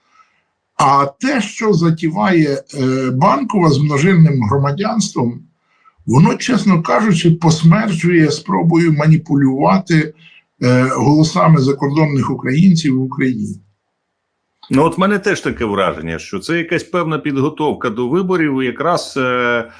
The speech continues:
Speaker 2: по закордонних дільницях. Мені
Speaker 1: Ну, ми
Speaker 2: просто цікаво,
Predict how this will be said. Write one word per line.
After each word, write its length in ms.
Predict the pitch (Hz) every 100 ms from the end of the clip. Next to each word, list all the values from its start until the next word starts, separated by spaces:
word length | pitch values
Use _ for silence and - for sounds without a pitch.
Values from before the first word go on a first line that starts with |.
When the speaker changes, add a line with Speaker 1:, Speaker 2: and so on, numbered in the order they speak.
| - - -
Speaker 2:
по 120 | 143
закордонних 720 | 151 151 139 151 160 147 117
дільницях. 680 | 120 147 143 92 - - - _ - - _
Мені 120 | 135
Speaker 1:
Ну, 60 | 180
ми 80 | 214
Speaker 2:
просто 200 | 233 165
цікаво, 500 | - - 175 160